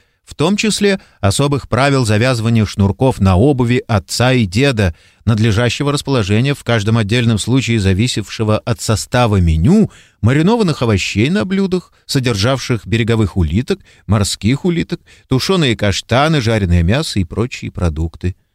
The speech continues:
а также проклятий, каковые надлежало произносить, наступив босой ногой на колючку, встретившись с призраком, свалившись с приставной лестницы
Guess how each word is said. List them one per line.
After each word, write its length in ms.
а 100
также 300
проклятий, 720
каковые 360
надлежало 600
произносить, 800
наступив 580
босой 400
ногой 380
на 160
колючку, 720
встретившись 760
с 100
призраком, 640
свалившись 600
с 80
приставной 500
лестницы 640